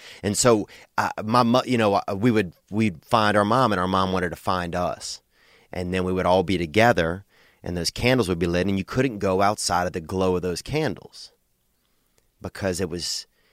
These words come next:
you know, it, you don't know what was out there. And you wanted to keep tabs on each other, and your body, your nerves were alert. So, like,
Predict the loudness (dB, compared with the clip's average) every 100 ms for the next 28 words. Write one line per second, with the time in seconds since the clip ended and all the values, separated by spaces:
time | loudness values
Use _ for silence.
0 | _ _ _ _ -20 -18 -6 -4 -4 -4
1 | -6 -4 -6 -2 2 6 6 6 6 4
2 | 4 2 0 -8 -10 -20 _ _ _ _
3 | _ _ _ _ _ _ _ _ _ _
4 | _ -8 -4 2 2 2 -2 -6 -4 4
5 | 6 6 4 0 2 4 6 6 4 2
6 | 2 2 4 4 2 4 6 6 4 2
7 | 2 2 2 2 4 4 2 0 0 2
8 | 2 0